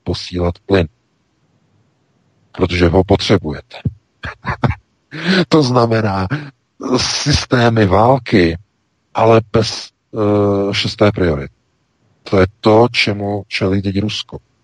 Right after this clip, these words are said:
Změna vlády. No, mám velké obavy, samozřejmě. Eh, z jakého důvodu? My se k tomu možná ještě dostaneme, ale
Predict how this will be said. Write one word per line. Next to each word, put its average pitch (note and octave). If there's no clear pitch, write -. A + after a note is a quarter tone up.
Změna G2
vlády. F#2+
No, A2
mám B2
velké G#2
obavy, E2
samozřejmě. C#2+
Eh, D2+
z -
jakého G2+
důvodu? F2+
My F2+
se C#3+
k -
tomu B2+
možná A#2
ještě A2+
dostaneme, D#2
ale E2+